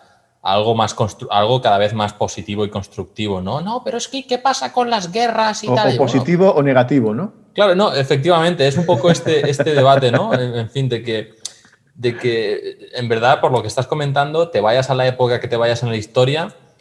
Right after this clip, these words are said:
Speaker 1: siempre vas a tener este debate. En plan, "Ya, pero entonces, ¿en el medievo se vivía mejor o peor?". Bueno, se vivía
Speaker 2: Pero
Speaker 1: algunas
Speaker 2: porque
Speaker 1: cosas,
Speaker 2: en el
Speaker 1: algunas
Speaker 2: medievo
Speaker 1: cosas
Speaker 2: ya
Speaker 1: eran
Speaker 2: tenías,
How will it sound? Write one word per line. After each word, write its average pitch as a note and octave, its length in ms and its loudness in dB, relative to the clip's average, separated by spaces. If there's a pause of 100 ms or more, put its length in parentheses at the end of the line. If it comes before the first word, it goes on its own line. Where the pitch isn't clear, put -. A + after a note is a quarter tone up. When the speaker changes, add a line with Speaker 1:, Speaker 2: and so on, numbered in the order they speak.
(140)
Speaker 1:
siempre D3+ 320 2
vas C#3 160 4
a C3 80 4
tener B2 220 2
este A2 180 -4
debate. G#2 520 0 (120)
En A2 60 -10
plan, A2 140 -2
"Ya, D#3+ 180 0
pero C3+ 140 0
entonces, E3+ 640 -4 (360)
¿en C#3+ 120 -2
el D3 100 0
medievo F#3 480 2
se G3 120 -2
vivía F3+ 280 0
mejor G3 260 2
o A3 100 2
peor?". D3+ 320 4
Bueno, A2 160 -4
se G2 140 -14
vivía F#2+ 160 -6
Speaker 2:
Pero A2+ 100 4
Speaker 1:
algunas A2+ 260 2
Speaker 2:
porque A2+ 160 2
Speaker 1:
cosas, - 140 2
Speaker 2:
en - 20 2
el A2 100 4
Speaker 1:
algunas G#2 240 2
Speaker 2:
medievo A2+ 180 2
Speaker 1:
cosas C3 160 4
Speaker 2:
ya C3+ 60 6
Speaker 1:
eran C3 140 4
Speaker 2:
tenías, C#3 480 -4